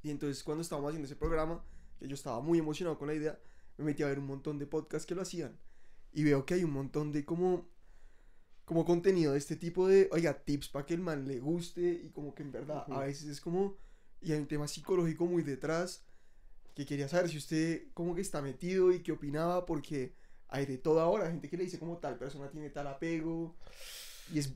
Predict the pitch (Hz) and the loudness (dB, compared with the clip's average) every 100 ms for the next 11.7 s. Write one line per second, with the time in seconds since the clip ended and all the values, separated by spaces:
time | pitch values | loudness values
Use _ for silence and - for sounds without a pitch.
0 | - 151 160 165 190 196 262 - 139 - | -6 -4 -2 0 0 0 -2 -2 -2 -2
1 | - 131 160 - - 147 156 165 - 147 | -2 0 2 2 0 2 4 4 6 6
2 | 147 208 254 185 143 135 117 131 143 - | 6 4 2 0 -4 -2 -4 -4 -2 0
3 | 165 202 202 - 147 151 170 170 151 156 | 2 0 0 -2 0 2 2 2 2 0
4 | 147 151 151 151 143 139 156 143 - 127 | 2 4 4 4 0 -2 -2 -2 -2 -6
5 | 120 110 - 123 135 - - - - - | -6 -12 -12 -14 -14 -14 -12 -12 -8 -8
6 | - - - - - - - - 196 151 | -8 -10 -12 -12 -14 -16 -14 -8 -8 -8
7 | 147 139 - 139 127 127 139 156 156 147 | -10 -12 -10 -8 -6 -6 -6 -6 -6 -6
8 | - - 131 135 123 - - - 123 117 | -8 -12 -14 -14 -14 -14 -16 -10 -8 -6
9 | 117 117 120 120 113 113 113 104 - 110 | -6 -4 -4 -4 -4 -4 -8 -8 -6 -4
10 | 131 127 117 107 - 113 - 113 117 113 | -4 -6 -6 -8 -8 -10 -8 -10 -8 -8
11 | 117 - 117 - 107 107 | -12 -12 -14 -8 -6 -6